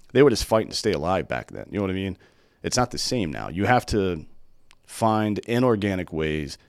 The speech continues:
to build structure to support all these things that you wanna do.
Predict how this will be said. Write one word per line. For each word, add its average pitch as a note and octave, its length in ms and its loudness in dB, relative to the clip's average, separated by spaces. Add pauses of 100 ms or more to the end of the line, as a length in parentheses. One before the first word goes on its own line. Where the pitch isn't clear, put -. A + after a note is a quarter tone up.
(260)
to F2 80 -6
build F2+ 380 -2
structure - 580 -4 (260)
to G#2 100 -4
support - 500 -2
all F2 160 0
these D#2 220 -8
things D#2+ 180 -6
that - 60 -6
you C#2 80 -8
wanna A#1 120 -10
do. A1 280 -12